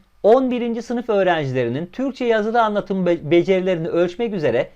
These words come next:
belli bir konuda kompozisyon yazmalarını istemiştir. Kompozisyonları anlatım birliği, cümle bağlantıları, mesaj, paragraf planı ve yapısı ile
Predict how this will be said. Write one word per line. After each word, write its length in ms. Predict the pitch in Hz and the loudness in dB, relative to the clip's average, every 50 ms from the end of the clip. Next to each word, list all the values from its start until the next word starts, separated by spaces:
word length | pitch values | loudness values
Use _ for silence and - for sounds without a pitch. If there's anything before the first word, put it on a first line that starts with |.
| _ - - | _ -12 -6
belli 400 | 139 143 196 226 240 247 262 220 | 2 4 4 4 4 2 -2 -2
bir 120 | 240 233 | -4 -4
konuda 340 | - - 214 196 185 185 233 | -2 -2 -2 -2 0 -2 -4
kompozisyon 720 | 226 - 226 220 214 202 220 220 220 190 - 233 226 226 214 | -2 -2 -2 -2 0 0 0 -2 -2 -2 -2 -2 -2 0 0
yazmalarını 580 | 208 185 160 151 151 143 135 123 120 117 113 | 0 0 0 0 -2 -2 0 0 -2 -2 -4
istemiştir. 640 | 107 104 - - 101 92 95 - - - 87 - - - - - - - _ _ _ - - - - - - - | -8 -8 -8 -8 -8 -8 -8 -14 -16 -18 -20 -20 -20 -20 -20 -20 -20 -20 _ _ _ -20 -20 -20 -20 -20 -8 2
Kompozisyonları 1000 | - 214 262 277 247 277 269 269 262 254 - 190 165 143 131 113 110 127 185 240 - - - - _ _ - | 4 6 6 6 4 0 0 -2 -4 -4 -2 0 0 0 0 -2 -2 -2 -4 -6 -8 -18 -20 -20 _ _ 0
anlatım 540 | 131 123 127 131 139 143 139 - 208 208 208 | 2 2 4 4 0 -2 -2 -2 -2 -2 0
birliği, 460 | 214 214 190 175 151 127 120 127 139 - _ - _ - - | 0 0 0 0 0 0 0 -2 -4 -8 _ -20 _ -10 -10
cümle 420 | 120 101 110 123 123 127 143 165 170 | -8 -4 -4 -2 -2 0 0 2 4
bağlantıları, 800 | 185 190 190 190 190 185 180 160 - 165 143 117 107 110 120 - _ - - - | 6 6 6 4 4 2 0 -2 -4 -2 -2 -2 -2 -2 -6 -8 _ -20 -18 -12
mesaj, 680 | 117 113 120 123 123 - - 175 170 175 185 180 - - - - - - _ - - - | -6 -4 -2 -2 -2 2 4 4 4 4 2 -2 -8 -16 -20 -20 -20 -20 _ -18 -8 0
paragraf 720 | 131 120 120 127 131 135 143 175 208 - 165 160 - - | 4 6 8 8 8 6 6 4 2 0 -2 -8 -6 -4
planı 420 | - 202 190 190 185 185 202 214 208 - - - - - | -2 0 2 2 2 0 -2 -4 -8 -14 -20 -20 -14 -8
ve 180 | 135 143 196 226 | 0 4 4 4
yapısı 500 | 240 190 196 185 175 208 202 - - 240 | 6 6 4 4 4 2 -4 -6 -4 -2
ile 340 | 214 170 139 139 180 240 | -2 0 2 2 0 0